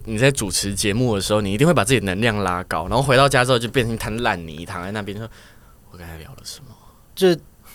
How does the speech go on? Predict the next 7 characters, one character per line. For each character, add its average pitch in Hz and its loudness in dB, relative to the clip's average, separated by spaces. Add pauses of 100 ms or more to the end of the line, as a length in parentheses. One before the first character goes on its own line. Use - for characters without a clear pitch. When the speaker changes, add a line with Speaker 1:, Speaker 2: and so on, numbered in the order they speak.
(200)
Speaker 2:
对， 151 4
对， 131 0
嗯， 123 -2 (120)
嗯， 113 -4
对 180 8
啊， 127 6
有 131 6